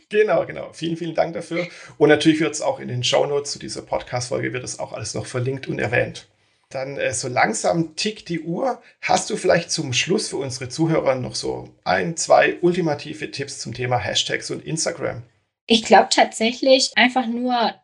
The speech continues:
Speaker 2: testen, testen, testen. Also probiert aus und vernachlässigt nicht die anderen Sachen. Eine gute Hashtag-Strategie ist super wichtig bei einer Content-Marketing-Strategie, aber wie der Name schon sagt,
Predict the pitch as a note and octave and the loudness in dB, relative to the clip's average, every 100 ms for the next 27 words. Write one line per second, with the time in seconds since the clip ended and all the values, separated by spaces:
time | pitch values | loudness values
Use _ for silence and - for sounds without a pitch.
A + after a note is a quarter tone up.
0 | _ A#3 B3+ - B3+ B3+ A3+ A3 G#3 - | _ 4 4 4 4 2 4 4 4 6
1 | A3 A3 B3 - - - F#3+ F#3+ _ G#3+ | 2 4 4 2 2 -4 -4 -6 _ 0
2 | G#3+ G#3 A3 A3+ A3 B3 A3+ - G3+ A#3 | 2 0 0 -2 4 4 4 2 4 6
3 | C#4+ D4+ - - A3+ A3+ - A#3 G#3 B3+ | 6 4 2 0 0 0 2 4 4 4
4 | - B3+ - B3 - A#3 B3 A3 G#3+ B3+ | 2 0 0 -6 -4 -4 0 4 4 4
5 | C4 B3+ - - G#3+ G3 F#3+ G3 B3 C4+ | 2 4 2 2 -2 -6 -2 0 2 2
6 | C#4 C4+ D4 D#4 C#4+ - C#4 C4+ C4 C4 | 2 4 4 2 2 0 0 0 -4 -2
7 | C4 A#3 A3+ - C#4 C#4 A#3+ C#4+ C#4 - | -2 0 -2 -2 2 2 2 0 -2 2
8 | B3+ A#3+ A3+ B3+ B3+ A3 A#3 C#4 D4+ C#4+ | 4 4 4 2 4 4 4 2 0 0
9 | C4+ - B3 A#3+ A3+ A3 G3+ G#3 G3+ - | 0 4 4 4 0 2 2 4 4 4
10 | A3 G#3 G3 G3 G3+ G#3+ G#3+ G3+ G#3+ A3+ | 2 -2 0 2 2 2 0 -4 2 2